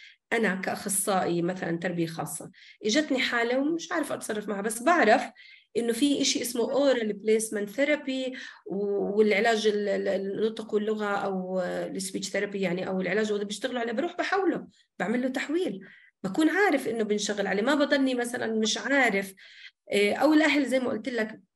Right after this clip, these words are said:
عشان يعرفوا أكتر عن حالة طفلهم بشكل خاص.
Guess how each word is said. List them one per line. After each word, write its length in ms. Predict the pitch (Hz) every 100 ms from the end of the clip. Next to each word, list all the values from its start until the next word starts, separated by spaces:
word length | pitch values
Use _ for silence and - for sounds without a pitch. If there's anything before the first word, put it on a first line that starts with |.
| -
عشان 280 | 190 247 247
يعرفوا 340 | 233 226 -
أكتر 200 | - 226
عن 140 | 220 190
حالة 360 | 226 220 214 -
طفلهم 520 | 226 196 175 160 160 - _ _ _ 180
بشكل 380 | 170 202 185
خاص. 300 | 175 - -